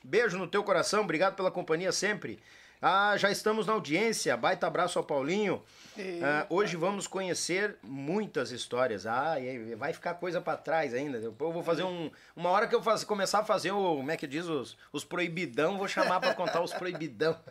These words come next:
Speaker 1: <laughs> Que tal? Meu amigo José Gilson tá por aqui também. Boa noite, meu galo. Boa noite.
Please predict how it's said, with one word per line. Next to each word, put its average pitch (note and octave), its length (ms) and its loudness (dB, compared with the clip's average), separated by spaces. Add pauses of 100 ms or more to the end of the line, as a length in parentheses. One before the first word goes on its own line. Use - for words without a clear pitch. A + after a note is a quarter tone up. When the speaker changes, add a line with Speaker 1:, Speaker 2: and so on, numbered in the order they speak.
(220)
Speaker 1:
<laughs> - 560 0 (560)
Que F#3 240 2
tal? E3 340 2 (240)
Meu D#3+ 120 4
amigo A3 240 2
José G#3 380 2
Gilson A3 400 2
tá G3 140 2
por F#3+ 160 2
aqui G#3 160 0
também. G#3 260 4
Boa D3+ 160 4
noite, A3+ 400 4
meu A3+ 160 4
galo. F#3 240 4
Boa C#3+ 140 4
noite. F3 760 2